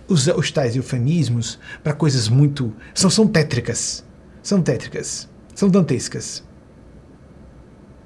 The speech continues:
São indesculpáveis, injustificáveis. Não há pretexto para o que está acontecendo no Brasil. Não compactuemos com isso, porque queira, queiramos ou não, concordemos ou não, pagaremos o preço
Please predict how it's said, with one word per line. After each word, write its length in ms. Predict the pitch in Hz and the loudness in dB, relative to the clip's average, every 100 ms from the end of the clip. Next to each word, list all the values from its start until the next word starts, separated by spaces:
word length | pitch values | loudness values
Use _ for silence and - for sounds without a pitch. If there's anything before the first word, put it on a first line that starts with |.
| - - | -20 -20
São 300 | - 214 208 - | -2 0 0 -4
indesculpáveis, 1600 | 247 254 247 175 165 185 - - 160 - 139 - 139 - - - | 0 0 0 -2 0 0 -2 -6 -8 -6 -8 -8 -12 -18 -16 -8
injustificáveis. 840 | 220 175 143 - 143 156 - - 117 | -2 0 -2 -6 -10 -10 -10 -10 -4
Não 80 | 165 | -4
há 60 | |
pretexto 640 | 160 175 143 - 156 - | -2 -4 -4 -2 -2 -2
para 140 | 143 139 | -6 -8
o 60 | |
que 60 | - | -8
está 120 | - | -10
acontecendo 460 | 139 135 131 - 139 | -8 -6 -8 -6 -6
no 60 | |
Brasil. 360 | 127 - - - - - - - - - - - - - 147 | -6 -8 -10 -12 -18 -20 -20 -20 -20 -20 -20 -20 -20 -4 6
Não 380 | 160 196 269 | 8 8 8
compactuemos 1200 | 285 - 220 160 - 196 - - 139 110 120 113 | 4 2 2 2 -2 -4 -4 -6 -4 -2 -4 -6
com 140 | - - | -10 -14
isso, 360 | - - - - | -14 -14 -14 -8
porque 260 | 147 170 - - - | -8 -6 -12 -16 -2
queira, 340 | 214 190 143 - - | 0 2 -2 -6 -6
queiramos 500 | - 208 208 262 233 | 0 4 4 4 2
ou 100 | 185 | 2
não, 280 | 135 120 147 - | 0 -2 -8 -6
concordemos 800 | 220 214 214 196 127 160 220 160 | -4 -2 -2 -2 -2 -2 -2 -2
ou 100 | 127 | -4
não, 200 | 113 - - - - - - | -6 -10 -16 -20 -20 -20 0
pagaremos 640 | 214 208 165 127 165 190 139 | 4 4 2 0 0 0 -2
o 60 | |
preço 380 | 123 147 139 - | -4 -4 -4 -8